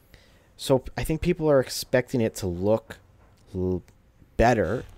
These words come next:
than Force Unleashed two. And, and people have to remember that Force Unleashed two came out on the P S three and the Xbox three sixty. So if it can look amazing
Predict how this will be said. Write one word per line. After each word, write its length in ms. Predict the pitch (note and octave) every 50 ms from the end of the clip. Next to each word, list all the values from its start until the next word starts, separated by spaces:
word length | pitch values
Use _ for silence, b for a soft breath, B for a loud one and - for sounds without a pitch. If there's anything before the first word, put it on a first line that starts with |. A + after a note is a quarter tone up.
| -
than 220 | - A2 G#2+ G#2 G2+
Force 380 | - - B2+ A#2+ A2+ G#2 -
Unleashed 420 | A2 G#2 G2+ G2 F#2 - - - -
two. 340 | - B2+ A2+ F#2 D#2+ - - _
And, 200 | G2+ G2+ G#2+ - - - _ _ _ _ _ _
and 220 | - G#2+ G#2+ G2+
people 160 | - - C#3+ D3
have 100 | C#3+ -
to 100 | - A2+
remember 220 | A2+ A#2+ A#2 G#2
that 180 | F#2 F2 - -
Force 340 | - - C3 C3+ C3+ -
Unleashed 280 | B2+ A#2 A2+ G#2+ - -
two 140 | - C#3 C3
came 200 | - - A2+ G#2+
out 120 | G2+ F#2+
on 100 | F#2+ F#2+
the 80 | F#2 F2+
P 140 | - - G2+
S 120 | F#2 -
three 320 | - - G2 G2 F#2+ F#2
and 100 | F#2 F2+
the 60 | F2 E2+
Xbox 380 | E2+ E2+ - F#2 E2+ D#2+ -
three 140 | - - E2+
sixty. 540 | - - F#2+ F#2 - - - C#2+ C2+ - B B B B B B B B B B B B B B
So 520 | - - - B2+ A2 G#2 G2+ G2 F#2+ - b b b b b b b b b b _
if 160 | A#2 A#2 -
it 80 | C#3+ C3
can 160 | - E3+ E3+
look 200 | E3+ F3 - -
amazing 600 | A2+ G2+ F#2+ F#2 G2 G#2+ A2+ A#2+ A2+ G2+ F#2 F2